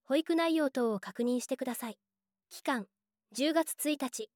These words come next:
水曜日から十五日、水曜日、土曜日、日曜日、祝日除く。場所、東住吉区役所。一、予約。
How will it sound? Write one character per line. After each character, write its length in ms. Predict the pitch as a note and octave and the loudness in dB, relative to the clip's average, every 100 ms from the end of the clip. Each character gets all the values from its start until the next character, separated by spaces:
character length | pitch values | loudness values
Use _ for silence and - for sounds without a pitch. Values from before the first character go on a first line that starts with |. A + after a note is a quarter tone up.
| _ - | _ -12
水 300 | - C#4+ D#4+ | -2 2 4
曜 180 | F4+ F4 | 4 4
日 100 | C#4 | 0
か 120 | A3+ | -2
ら 120 | G3 | -4
十 240 | F3+ A3+ C#4 | 0 2 4
五 100 | D4 | 4
日、 300 | C4+ A#3+ - _ | 2 -2 -10 _
水 300 | - B3+ C#4 | -4 0 2
曜 160 | D4 C4+ | 4 2
日、 180 | G#3 - _ _ - | -2 -12 _ _ -6
土 120 | G#3+ | 0
曜 220 | A3+ D#4 C#4+ | 4 4 2
日、 180 | A3 - _ _ _ - | -2 -8 _ _ _ -6
日 280 | G#3+ - | -4 0
曜 180 | D4+ D#4 | 2 2
日、 180 | A#3 G#3 _ _ _ _ | 0 -6 _ _ _ _
祝 260 | - - C#4+ | -12 -2 -2
日 240 | C#4+ B3 | -2 -2
除 280 | A3+ A#3 - | -2 -4 -8
く。 140 | A3+ _ _ _ _ _ | -12 _ _ _ _ _
場 140 | - A3 | -8 -4
所、 220 | B3+ A#3+ _ _ _ _ _ - | -4 -4 _ _ _ _ _ -2
東 280 | B3 D4 - | 2 2 2
住 260 | - E4 E4+ | 0 2 2
吉 160 | E4 - | 0 0
区 100 | D4+ | 0
役 180 | C#4+ | 0
所。 200 | - A3 - _ _ _ _ | -2 -8 -10 _ _ _ _
一、 360 | A3 - A#3+ A#3 _ _ _ _ _ - | -10 -6 -6 -8 _ _ _ _ _ 2
予 100 | A#3+ | 4
約。 360 | C4+ - C4 | 4 2 -4